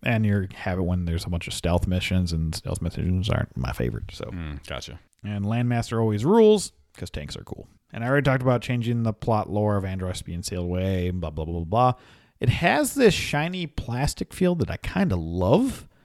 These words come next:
Speaker 1: and don't love at the same time. Like, the game looks good for a Star Fox game. It also just has a strange art style, and I can't decide if I like it compared to, like, sixty-four and stuff.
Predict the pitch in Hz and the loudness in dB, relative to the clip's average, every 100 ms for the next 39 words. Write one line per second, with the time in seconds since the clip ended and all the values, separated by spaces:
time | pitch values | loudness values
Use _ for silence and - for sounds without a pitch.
0 | _ 95 95 85 98 - 78 78 58 - | _ 0 0 4 2 2 -6 -4 -4 -4
1 | - 90 80 90 73 76 - - 98 101 | -4 -2 -2 -4 -4 -6 -10 -4 -2 -2
2 | - 107 127 120 180 262 180 135 131 - | -2 -2 0 2 4 4 4 6 4 0
3 | 117 104 104 76 - - - - _ _ | -8 0 0 0 -10 -16 -20 -20 _ _
4 | _ _ - 117 98 - 110 85 - - | _ _ 4 6 6 4 4 4 0 -8
5 | - - - 67 71 - _ _ 95 123 | -8 -10 -6 -6 -6 -8 _ _ 2 4
6 | 147 113 98 - - - 120 101 95 - | 6 2 0 -6 -6 -2 -2 0 -4 -6
7 | - - 104 101 98 - 95 92 - 147 | -6 -2 2 2 2 -2 -6 -6 0 2
8 | 165 226 - _ _ - 101 - 190 220 | 2 2 -2 _ _ -4 -4 0 0 2
9 | 147 135 139 120 87 76 95 139 160 - | 0 2 2 2 0 0 0 2 0 -2
10 | - 117 110 95 90 82 - 85 76 - | -2 2 4 2 0 -2 -4 -4 -4 -2
11 | 73 53 64 - - - | -2 -2 -4 -6 -8 -12